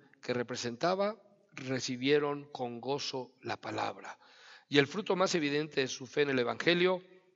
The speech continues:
había sido el cambio de comportamiento. Ellos llegaron a ser imitadores de los misioneros, es decir, de Pablo, de Timoteo, de Silas o Silvano, como le dicen aquí en esta carta,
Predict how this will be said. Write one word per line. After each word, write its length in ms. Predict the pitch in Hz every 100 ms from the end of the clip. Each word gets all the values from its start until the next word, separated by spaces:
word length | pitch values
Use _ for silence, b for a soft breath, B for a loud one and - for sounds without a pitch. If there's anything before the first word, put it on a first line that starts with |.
| -
había 280 | 123 147 156
sido 460 | 160 160 190 180 b b b
el 180 | 147 139
cambio 280 | 175 190 175
de 80 | 165
comportamiento. 800 | 156 151 143 139 151 185 - - - _ _ _ _ _ _ _ _ _ _ _ _
Ellos 220 | 147 175
llegaron 300 | 151 151 175
a 60 | 156
ser 180 | 160 165
imitadores 560 | 160 143 143 160 175
de 80 | 147
los 160 | 147 135
misioneros, 800 | 147 - 151 175 156 - - - _ _ _ _ _
es 120 | 131
decir, 220 | 120 131
de 100 | 117
Pablo, 560 | 113 123 131 139 135 135 b b b -
de 80 | 127
Timoteo, 720 | - 117 113 127 131 131 127 - _
de 200 | 131 127
Silas 640 | - - 180 147 127 143 -
o 80 | -
Silvano, 580 | - 127 120 143 139 143
como 200 | 123 117
le 100 | 120
dicen 220 | 123 127
aquí 180 | 117 -
en 60 | 120
esta 180 | -
carta, 460 | 120 147 127 131